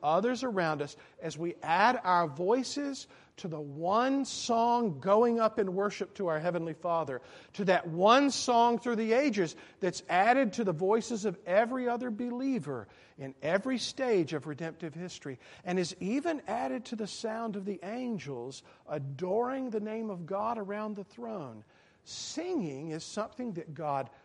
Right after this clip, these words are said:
sets His joy and His glory in.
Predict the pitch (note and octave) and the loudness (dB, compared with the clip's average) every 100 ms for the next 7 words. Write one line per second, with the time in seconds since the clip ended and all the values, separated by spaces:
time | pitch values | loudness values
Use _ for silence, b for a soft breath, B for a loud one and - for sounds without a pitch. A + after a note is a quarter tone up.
0 | b b b _ _ - - - - - | b b b _ _ -18 -8 -6 -6 -8
1 | E3+ D3+ C3 F#3+ C4 G#3+ C3+ C3 D#3 G3 | -6 -8 -8 -2 0 0 -2 -4 -6 -8
2 | E3 E3 A3+ B3 G#3+ D#3 C#3 | -10 -6 -2 0 0 -2 -6